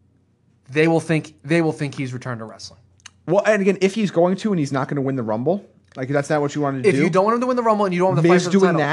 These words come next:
Speaker 2: that,
Speaker 1: yes.
Speaker 2: winning the Rumble, and then getting in a stair, and then Bryan coming out just to the top of the stage and having a stare down to end the show.
Speaker 1: Yes. That works.
Speaker 2: Hmm.
Speaker 1: But only if Daniel is
Speaker 2: But yeah, that's all
Speaker 1: cleared.
Speaker 2: contingent on the thing that's not happening, which is Daniel Bryan wrestling in W W E again,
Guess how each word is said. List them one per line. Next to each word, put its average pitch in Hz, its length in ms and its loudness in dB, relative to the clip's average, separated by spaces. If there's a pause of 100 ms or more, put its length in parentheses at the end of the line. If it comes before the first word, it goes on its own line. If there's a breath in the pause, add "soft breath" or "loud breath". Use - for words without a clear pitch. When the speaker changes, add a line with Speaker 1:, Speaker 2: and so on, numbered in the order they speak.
(120)
Speaker 2:
that, - 40 -20
Speaker 1:
yes. 139 220 -2
Speaker 2:
winning 180 220 2
the 175 100 4
Rumble, 160 540 2
and 147 160 -2
then 147 80 -2
getting 151 180 -2
in 147 80 -2
a 131 40 -4
stair, 143 380 -2
and 147 100 -4
then 135 100 -2
Bryan 135 280 -2
coming 156 200 -2
out 151 60 -4
just 147 140 -12
to 147 60 -4
the 117 60 -8
top 123 260 -6
of 139 40 -4
the 123 60 -8
stage 123 460 -8
and - 80 -10
having 135 180 -6
a 113 40 -8
stare 120 260 -4
down 131 220 -4
to 131 60 -2
end 117 140 -6
the 117 40 -10
show. 120 480 -4
Speaker 1:
Yes. 123 380 -20 (1160)
That 165 260 -2
works. - 560 0 (720)
Speaker 2:
Hmm. 214 500 -6 (140)
Speaker 1:
But 160 160 2
only 180 440 0
if 202 180 -6
Daniel 143 600 -6
is 147 80 -10
Speaker 2:
But 196 80 4
yeah, 175 100 6
that's 151 160 2
all 196 60 4
Speaker 1:
cleared. 196 120 0
Speaker 2:
contingent 165 380 0
on 139 100 0
the 127 60 -6
thing 143 100 -2
that's 127 140 -6
not 113 120 -6
happening, 107 340 -10
which 92 140 -12
is 92 60 -14
Daniel 104 240 -8
Bryan 98 180 -6
wrestling 95 280 -10
in 90 80 -8
W 85 180 -10
W 85 160 -12
E 69 60 -14
again, 64 180 -18